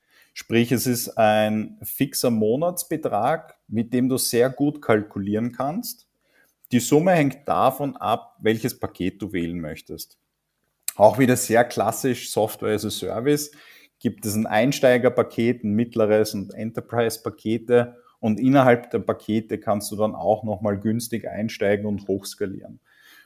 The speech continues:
Das heißt, so die Preisspanne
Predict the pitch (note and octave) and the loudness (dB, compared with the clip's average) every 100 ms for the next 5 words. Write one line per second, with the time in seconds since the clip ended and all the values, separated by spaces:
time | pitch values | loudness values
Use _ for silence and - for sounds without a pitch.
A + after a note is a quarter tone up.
0 | _ G2 G2 A#2 A#2+ C3 A#2+ - _ _ | _ -2 4 4 4 2 2 -2 _ _
1 | _ G#2+ - - F#2+ A#2 B2+ - - F#2+ | _ -8 -6 2 4 4 2 -6 -6 -4
2 | D3 B2+ A2+ B2+ C#3+ | 0 0 2 0 -4